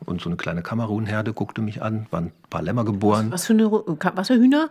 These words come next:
Speaker 1: <laughs> Kamerune sind Schafe.
Speaker 2: Ach, oh,
Speaker 1: Meh.
Speaker 2: Entschuldigung.
Speaker 1: Die so braunes Fell haben. Und ich hatte so ein merkwürdiges Gefühl von, ich bin hier in meiner autarken Welt und mach mein Essen selber gerade. Ich hab im Beet so ein bisschen rumgepuzzelt, ne, so ein paar kleine Salatpflanzen geerntet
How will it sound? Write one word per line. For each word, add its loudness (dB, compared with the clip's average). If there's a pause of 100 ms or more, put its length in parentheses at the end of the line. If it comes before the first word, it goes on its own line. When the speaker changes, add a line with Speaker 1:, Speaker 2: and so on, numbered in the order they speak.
(160)
Speaker 1:
<laughs> 2
Kamerune 2
sind -2
Schafe. 0 (120)
Speaker 2:
Ach, 0
oh, 2
Speaker 1:
Meh. 4
Speaker 2:
Entschuldigung. 2 (720)
Speaker 1:
Die 4
so 4 (100)
braunes 0
Fell -2
haben. -2 (440)
Und 2 (600)
ich 0
hatte 0
so 0
ein 2
merkwürdiges 0
Gefühl 0
von, -4
ich -8
bin 0
hier 0
in 0
meiner 0
autarken -6
Welt -2
und 0
mach -2
mein 0
Essen 2
selber 0
gerade. 0
Ich -2
hab -6
im -2
Beet -2
so -2
ein 0
bisschen -6
rumgepuzzelt, -4
ne, -4
so -10
ein -14
paar -6
kleine -4
Salatpflanzen -6
geerntet -4